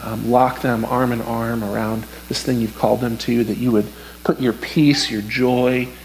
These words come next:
supernaturally with their kiddos. Um, and Lord, we just pray that you would give them perseverance, them and all the staff people, as they seek to do this work that is so vital, so, so, such a, such a beautiful, such an obvious part of your kingdom work, to,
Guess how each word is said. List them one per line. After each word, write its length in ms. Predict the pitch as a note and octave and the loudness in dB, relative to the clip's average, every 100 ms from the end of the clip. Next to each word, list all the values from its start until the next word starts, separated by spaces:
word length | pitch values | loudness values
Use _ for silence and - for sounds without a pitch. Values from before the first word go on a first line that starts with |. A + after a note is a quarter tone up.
| - | -6
supernaturally 760 | - E3 B2+ A#2 A#2 - B2 | 0 2 2 -2 -2 -2 -2
with 160 | A#2+ A#2 | -2 -2
their 80 | G#2+ | -6
kiddos. 500 | - A#2 A#2 A#2 A2+ - - - - - - - | -4 -2 0 -2 -4 -8 -12 -18 -20 -20 -20 -14
Um, 120 | - A#2 | -6 -2
and 80 | |
Lord, 200 | C3+ C3+ | 2 4
we 100 | C3 | 4
just 200 | F#3 - | 2 0
pray 160 | - D#3 | 0 2
that 80 | A#2 | 2
you 140 | C#3+ | 4
would 120 | D#3 | 4
give 120 | C3+ B2 | 2 0
them 180 | A#2+ | -2
perseverance, 800 | G2+ B2 - B2 G#2+ A2 G#2+ A2 - | -4 -6 -4 -6 -6 -6 -6 -8 -4
them 320 | A#2+ C3 B2+ | 0 2 2
and 80 | A#2 | 0
all 180 | A#2+ | 0
the 80 | B2+ | 0
staff 420 | B2+ - A2+ A2 | -2 -6 -8 -8
people, 300 | - A2 A#2 | -8 -8 -8
as 120 | A2+ - | -10 -8
they 200 | A#2+ A2+ - - - - - - | -8 -8 -12 -20 -20 -20 -20 -14
seek 300 | - E3+ D#3 | 2 2 4
to 80 | C#3+ | 2
do 80 | C3+ | 4
this 240 | C3+ - | 4 2
work 260 | B2+ B2+ - | 0 0 -2
that 100 | A2+ | -6
is 220 | A2 - - - - - - | -6 -10 -16 -20 -20 -20 -14
so 180 | - F3+ | 0 2
vital, 360 | D#3 A#2+ A#2+ B2 | 4 2 2 0
so, 260 | - D3 C3+ - | -2 -4 -6 -8
so, 200 | - D#3 | -4 -4
such 300 | - - - | -4 -6 -6
a, 80 | |
such 180 | - D#3+ | -4 -2
a 40 | C3 | 0
beautiful, 680 | A#2 C3 D#3 D#3+ - C#3+ C#3 | -2 2 4 4 4 2 2
such 220 | F3 D#3+ | 2 -2
an 80 | C3 - | -4 0
obvious 520 | C#3 D3 C#3+ C#3 - | 2 4 4 4 2
part 340 | - C3 B2+ | -2 0 2
of 80 | A#2+ | 0
your 100 | A#2+ | -6
kingdom 380 | - - B2+ B2 | -8 -6 -6 -4
work, 300 | A2+ A#2 - | -4 -6 -8
to, 260 | - A#2+ | -6 -4